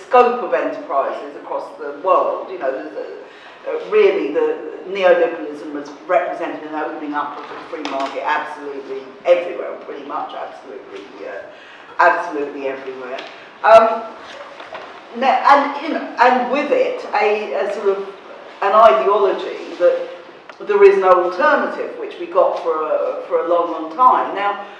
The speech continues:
I think the scope and the size of the enterprises isn't something which is generally necessarily bad for socialists, because actually, famously, if you look at even in nineteen seventeen, for example, the, the size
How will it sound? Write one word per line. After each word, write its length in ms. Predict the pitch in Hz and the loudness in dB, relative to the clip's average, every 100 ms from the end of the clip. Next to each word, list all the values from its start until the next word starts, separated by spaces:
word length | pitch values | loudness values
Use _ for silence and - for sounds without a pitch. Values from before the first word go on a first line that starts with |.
| - - - | -20 -2 4
I 160 | 262 | 6
think 360 | 403 381 - - - - 254 | 4 0 -4 -10 -12 -10 -8
the 80 | |
scope 500 | 240 - - 349 - | -8 0 4 4 2
and 140 | 233 220 | -2 -4
the 100 | 196 | 2
size 260 | 294 294 - | 6 6 4
of 180 | 175 | 0
the 100 | 160 | -4
enterprises 600 | 151 - - 147 - 175 - 277 | -6 -8 -4 -2 -2 -6 -8 -8
isn't 300 | 285 269 - | -6 -6 -2
something 360 | 214 185 185 | 0 0 -4
which 140 | 170 - | -8 -10
is 100 | 175 - | -12 -6
generally 640 | 214 196 165 139 - 101 - - - - - - | -2 0 0 -2 -4 -4 -10 -16 -20 -20 -20 -8
necessarily 640 | 202 208 - - 185 175 170 | -2 0 0 2 4 4 2
bad 340 | - 170 165 165 | 6 6 6 2
for 140 | - | 2
socialists, 580 | 269 269 262 - - - | 6 6 4 -4 -10 -10
because 240 | 180 190 | -8 0
actually, 560 | 226 - - 160 151 302 - - - - - - - - - | 4 4 2 -4 -8 -12 -16 -18 -20 -20 -20 -20 -20 -14 4
famously, 600 | 226 - - - 147 139 | 6 6 0 -4 -8 -8
if 160 | 143 151 | -10 -10
you 80 | |
look 180 | 151 156 | -10 -10
at 100 | - | -10
even 300 | 170 147 147 | -10 -10 -10
in 360 | 147 143 143 - | -10 -10 -12 -8
nineteen 360 | 147 143 147 | -8 -6 -8
seventeen, 460 | 147 147 180 190 - | -8 -8 -4 -6 -6
for 80 | - | -12
example, 500 | - 135 - - - - - - | -8 -6 -6 -10 -14 -18 -20 -10
the, 80 | 175 - - | -10 -10 -6
the 180 | 175 170 | -4 -4
size 440 | - 226 196 175 | 4 8 8 8